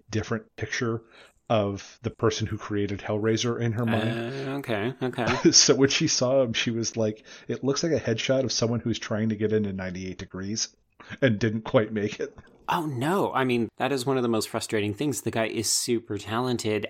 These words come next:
Speaker 2: and he looks like a fucking model.
Speaker 1: Yeah,
Speaker 2: Like,
Speaker 1: yeah.
Speaker 2: I remember seeing ads from, uh, the Hellraiser set, and he looks like he could be auditioning for a Gap commercial,
Speaker 1: <laughs>
Speaker 2: only with, like,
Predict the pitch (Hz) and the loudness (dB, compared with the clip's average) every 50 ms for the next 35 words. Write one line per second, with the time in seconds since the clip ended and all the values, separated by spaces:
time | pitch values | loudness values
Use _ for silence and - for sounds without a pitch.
0 | - - 127 117 123 123 127 123 120 135 131 - - 151 147 143 143 131 - _ | -4 -2 0 0 0 0 0 0 0 -2 -2 -2 -2 -4 -2 -2 -4 -6 -6 _
1 | - 147 - - - 135 127 123 117 110 113 113 120 143 180 185 170 135 104 90 | -6 -6 -6 -6 -4 -2 -2 -2 -2 0 -2 -2 -2 -2 -2 -2 0 0 0 0
2 | 87 85 85 65 - - 113 104 95 92 - - 131 123 123 123 113 - - - | 0 0 -2 -2 0 2 0 0 0 -2 -4 -2 0 2 2 2 0 -2 -8 -14
3 | - - 117 127 135 147 156 151 156 160 160 156 165 151 - 139 131 123 120 117 | -8 -4 -4 -2 0 0 2 2 2 2 2 0 0 0 0 2 2 2 2 2
4 | - - 107 104 110 117 113 - - 117 107 104 95 98 101 101 - - - 107 | 2 0 0 0 0 0 -2 -2 -2 -2 -2 0 0 0 0 0 -2 -2 -2 -2
5 | 98 92 - 98 92 - 117 117 101 107 104 104 92 95 92 90 - - 135 139 | -2 -2 -2 -2 -2 0 0 0 0 0 0 0 -2 -2 -4 -4 -4 -2 0 0
6 | 135 113 98 - - - 113 104 104 101 104 101 - - - - 131 123 117 117 | 2 0 0 -2 -2 -2 -2 0 0 0 -2 -2 -4 -6 -4 -4 -2 0 0 0
7 | 131 120 - - 135 127 - 147 139 - - - 131 120 - - 120 120 120 117 | -2 -2 -2 -2 -2 -2 -2 -2 -4 -2 -2 -4 -4 -4 -2 -2 0 0 2 2
8 | 117 117 117 120 117 - - _ - 120 117 104 113 110 - - 123 110 107 107 | 2 2 2 0 0 -4 -8 _ -4 -4 -2 -2 0 -2 0 0 0 0 -2 -2
9 | - 107 101 98 - 101 101 92 - 101 90 90 - - - - 92 90 - - | -2 -2 -2 -2 -2 -4 -6 -4 -2 -2 -2 -2 -4 -6 -10 -10 -8 -8 -8 -6
10 | - - - - - - - - - - - - 113 113 113 113 104 104 110 - | -6 -6 -6 -4 -4 -2 -2 0 -2 0 2 2 4 4 4 4 4 2 2 2
11 | - 110 104 101 101 98 | 2 2 2 2 0 -2